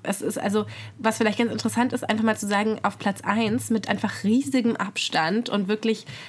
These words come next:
einer siebenstelligen Zahl der, der Besucher steht der Artikel Die traurige Sexrealität von Paaren und Menschen über dreißig.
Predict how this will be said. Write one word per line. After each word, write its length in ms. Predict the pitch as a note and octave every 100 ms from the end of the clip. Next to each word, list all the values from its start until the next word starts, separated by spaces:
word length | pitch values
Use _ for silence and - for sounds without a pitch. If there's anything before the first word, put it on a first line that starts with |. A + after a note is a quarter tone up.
| -
einer 240 | G3+ G#3 G#3
siebenstelligen 1080 | F#3+ A#3 F4 E4+ E4 - A3 G#3+ G#3+ A3
Zahl 560 | - - F#3 D#3+ F#3 D4 F4 - - - -
der, 320 | G#3+ G3+ G3
der 160 | F#3 G3
Besucher 580 | F#3+ F#3 A3 - E3+ C4 - - - -
steht 600 | - A3 A3+ A#3+ - -
der 100 | A3
Artikel 420 | - G#3+ - G#3
Die 100 | F#3
traurige 460 | - F#3 A3 C#4 B3+
Sexrealität 880 | - A3 - G3 G3+ G3 G#3 G3+
von 200 | - F3+
Paaren 480 | F3 - F3+ G3+ A#3
und 200 | - F#3+
Menschen 340 | E3+ E3+ - G3
über 180 | G3+
dreißig. 720 | G#3 D3 D3 D#3+ - E3+ -